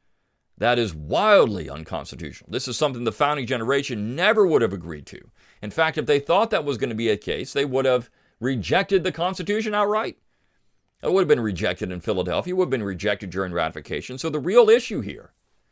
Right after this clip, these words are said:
in Soleimani or any executive abuse, whether it's Obama and all of his drum stri-, drum strikes or the Clintons or the Bushes or Reagan, you go back all the way,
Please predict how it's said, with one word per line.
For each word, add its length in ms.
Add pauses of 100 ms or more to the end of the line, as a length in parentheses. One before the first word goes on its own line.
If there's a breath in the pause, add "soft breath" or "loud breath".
(800)
in 120
Soleimani 600
or 80
any 340
executive 520
abuse, 340
whether 240
it's 120
Obama 440
and 100
all 140
of 60
his 180
drum 260
stri-, 340
drum 200
strikes 440
or 100
the 80
Clintons 540 (400 soft breath)
or 220
the 60
Bushes 680 (2000)
or 160
Reagan, 580 (1400)
you 100
go 160
back 320
all 580
the 60
way, 460